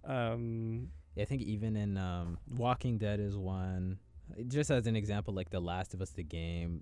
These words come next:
Speaker 2: they're not zombies, but whatever. They're, they're zombies if they eat people and they, and they're kind of people.
Speaker 1: Yeah.
Speaker 2: Well, and it's funny in that regard because George Romero didn't avoid zombie. He just, because he didn't wanna do it, he just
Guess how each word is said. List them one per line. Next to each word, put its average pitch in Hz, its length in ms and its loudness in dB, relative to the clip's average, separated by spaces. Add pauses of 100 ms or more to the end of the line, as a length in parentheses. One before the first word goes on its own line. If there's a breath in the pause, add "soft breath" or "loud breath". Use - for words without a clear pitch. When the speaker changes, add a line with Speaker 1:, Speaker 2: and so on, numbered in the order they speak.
Speaker 2:
they're 98 180 -2
not 101 240 -2
zombies, 82 480 -6
but 87 120 -8
whatever. 73 440 -6
They're, 78 200 -8 (180)
they're 95 180 -2
zombies 78 520 -6
if 76 120 -10
they 82 160 -6
eat 87 220 -8
people 80 400 -6
and 78 160 -4
they, 80 400 -4 (100)
and 85 120 -4
they're 82 140 -4 (100)
kind 82 300 -6
of 80 100 -6
people. 82 540 -6
Speaker 1:
Yeah. 120 300 6 (500 loud breath)
Speaker 2:
Well, 143 100 8
and 127 80 8
it's 131 120 4
funny 180 220 10
in 117 60 8
that 117 200 8
regard 98 300 4
because 107 240 2
George 120 300 2
Romero 110 420 4 (160)
didn't 110 200 0
avoid 101 420 2
zombie. 95 400 0
He 95 80 0
just, 90 280 -4 (460)
because 104 320 -2
he 95 80 -2
didn't 92 280 -2
wanna 87 220 0
do 92 280 2
it, 85 180 -2 (500 loud breath)
he 95 140 -2
just 87 240 -2